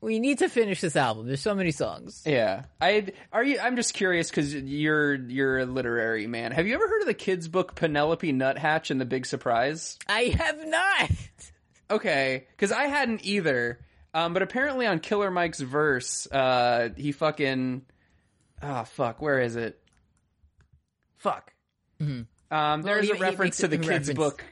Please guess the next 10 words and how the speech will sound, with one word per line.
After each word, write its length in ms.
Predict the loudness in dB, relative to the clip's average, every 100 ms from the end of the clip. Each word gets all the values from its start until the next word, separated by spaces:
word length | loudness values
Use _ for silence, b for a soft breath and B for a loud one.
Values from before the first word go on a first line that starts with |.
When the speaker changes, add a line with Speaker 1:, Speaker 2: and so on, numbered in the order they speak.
| -8
Speaker 2:
uh, 640 | -2 2 2 4 2 0 -6 -12 -20 _
that, 440 | -2 0 2 0 0
and 120 | 0
it's, 200 | -2 -2
like, 160 | -2 0
a 60 | 0
reference 520 | 0 0 -4 -6 -4
to, 100 | -2
like, 480 | 0 0 -4 -12 -6
uh, 400 | 0 0 0 -4